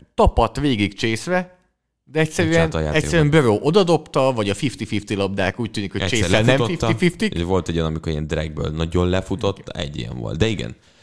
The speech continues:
Speaker 1: Tehát úgy látszik, hogy Chase-nél nem fifty fifty-k, eh,
Speaker 2: Az durva, ez nem csak nála í-, van így a Bengalsnál. Tehát, hogy ez Higginsre ugyanúgy hozható,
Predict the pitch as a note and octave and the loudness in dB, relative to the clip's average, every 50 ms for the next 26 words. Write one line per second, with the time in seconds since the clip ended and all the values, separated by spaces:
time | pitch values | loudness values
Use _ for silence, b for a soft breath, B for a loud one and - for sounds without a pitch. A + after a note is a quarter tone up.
0 | B B B B B B G2+ G2 - E2+ - - D3+ F3+ F3+ F3 C3+ - - - | B B B B B B -2 -2 -2 -4 -4 0 2 4 6 4 4 2 0 -2
1 | - B2 A#2 A2 - - - A#2 A2+ A2 - A2+ G2+ G2 G#2+ A2+ B2+ C3+ - F#3 | -2 0 0 0 0 2 2 2 2 2 0 0 2 4 4 4 4 4 2 0
2 | E3+ - - F3+ - F#3+ F3 D#3+ - - F3+ E3+ E3 E3+ - b b b b b | 0 0 0 0 2 2 0 0 0 0 0 0 0 0 -4 b b b b b
3 | b b b b - - G#2 G#2 G#2 G2+ G2 G2+ G2+ F#2+ - - - _ _ _ | b b b b -6 -2 0 2 2 4 4 4 2 0 -2 -8 -18 _ _ _
4 | _ _ _ _ _ _ _ _ - - _ _ - - F#2+ F#2 F2+ F2+ F2 F#2+ | _ _ _ _ _ _ _ _ -20 -20 _ _ -4 -4 -2 2 4 4 4 4
5 | F#2 F#2 G2 F#2+ - G#2+ F#2+ G#2+ A2+ A#2+ B2+ G#2+ E2+ - C#2+ C#2+ D2 - - - | 2 0 -4 -4 -4 -4 -4 -2 -2 0 0 0 -2 -2 -2 -4 -4 -6 -6 -6
6 | D#2 D2+ D2 D2 D2 D2 D2 - - - D2+ D2 D2 C#2 C#2 C2 A#1+ - - - | -6 -4 -4 -4 -4 -4 -4 -2 -2 0 0 0 0 0 0 -2 -2 -2 -4 -4
7 | D2+ D2 - - - - - - - - D#2+ D#2+ D#2+ - - - - D2 D2 - | -4 -4 -4 -8 -12 -16 -14 -10 -6 -2 -2 -2 -2 -2 -4 -4 -2 0 0 0
8 | - - F2 G#2 G2 D#2 D2 D2+ - - - - - - - - D2+ - F#2+ - | 2 0 0 0 0 -4 -8 -8 -8 -8 -8 -6 -4 -4 -4 -2 -2 -4 -4 -6